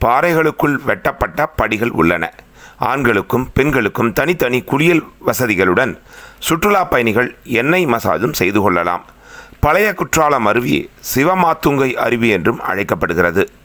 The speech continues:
இங்கு குளிப்பது பாதுகாப்பானதாகும்.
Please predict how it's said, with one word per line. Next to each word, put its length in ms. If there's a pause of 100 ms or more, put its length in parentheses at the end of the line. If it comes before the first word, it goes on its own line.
(640)
இங்கு 160 (100)
குளிப்பது 400 (280)
பாதுகாப்பானதாகும். 1000